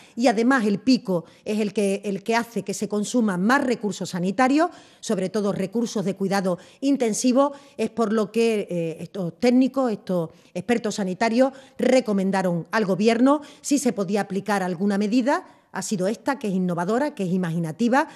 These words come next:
respecto a que el comportamiento de la población se asemejara lo más posible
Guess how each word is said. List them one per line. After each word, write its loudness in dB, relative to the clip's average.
respecto 0
a 0
que -2
el -4
comportamiento 0
de -2
la -4
población 0
se 2
asemejara 0
lo 0
más -4
posible 0